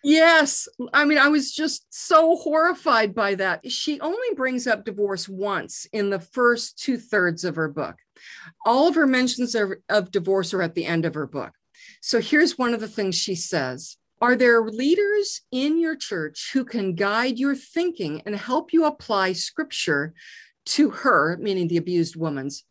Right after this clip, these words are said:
"particular situation?" And then in parenthesis, she says,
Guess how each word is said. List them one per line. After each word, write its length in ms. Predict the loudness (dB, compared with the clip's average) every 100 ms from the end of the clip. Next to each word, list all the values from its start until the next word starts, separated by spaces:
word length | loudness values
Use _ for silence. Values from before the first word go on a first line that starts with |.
| _
"particular 800 | -8 -4 -2 -2 0 2 0 -4 _ _ -16
situation?" 960 | -2 -2 0 -2 0 0 -4 -8 -16 _ _ -18 -4
And 160 | 2
then 120 | 6 6
in 80 |
parenthesis, 920 | 4 0 0 0 -4 -4 -4 -4 -6 -20 -20 _ -8
she 260 | -2 0 -2
says, 600 | 0 2 2 0 -4